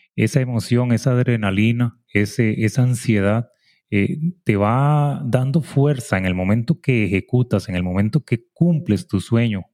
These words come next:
eh, s-, te da un valor enorme para decir, "Mira, entonces, si me atreví, cualquier otra cosa que yo quiera hacer, ¿por qué no puedo atreverme también?". Vos decís algo muy cierto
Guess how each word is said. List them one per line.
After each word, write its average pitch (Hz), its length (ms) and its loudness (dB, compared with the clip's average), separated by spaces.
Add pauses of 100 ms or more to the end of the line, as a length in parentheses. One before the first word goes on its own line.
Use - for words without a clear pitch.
(560)
eh, 104 400 2 (260)
s-, - 540 -12
te 120 120 2
da 113 140 0
un 151 160 2
valor 160 520 0 (420)
enorme 135 640 0 (260)
para 113 180 0
decir, 107 280 0
"Mira, 110 180 0
entonces, 117 520 -2 (300)
si 107 360 0
me 95 160 0
atreví, 92 640 0 (360)
cualquier 120 380 0
otra 170 220 0
cosa 170 320 -2
que 139 120 -2
yo 123 120 -2
quiera 151 200 0
hacer, 139 480 -2 (440)
¿por 101 200 -2
qué - 140 -2
no 95 160 -2
puedo 101 220 0
atreverme 92 520 0
también?". 160 480 2
Vos 165 140 2
decís 196 340 0
algo 196 200 2
muy 180 180 4
cierto 143 480 -2